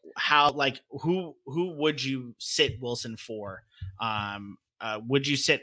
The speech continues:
uh, Wilson for, like, Josh Jacobs? Like, is Josh Jacobs too high on the list, uh, to play Wilson over?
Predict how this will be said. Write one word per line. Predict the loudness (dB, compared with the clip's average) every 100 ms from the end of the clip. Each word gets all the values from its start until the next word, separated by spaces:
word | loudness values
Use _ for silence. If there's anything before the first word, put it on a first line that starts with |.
| 0
uh, | 2 2
Wilson | 0 0 0 -2
for, | 0 0 0 -2 -4 -6
like, | -4 -4 -4 -4
Josh | 4 4 4
Jacobs? | 2 0 0 -8 -6
Like, | -8 -10 -20 -20 -18 -16 -12 -8
is | 0
Josh | 2 6
Jacobs | 4 4 0
too | 0
high | 0 0
on | -2
the | -4
list, | -6 -6 -8 -8
uh, | -4 -4 -4
to | -4
play | -2
Wilson | -2 -4 -6
over? | -10 -14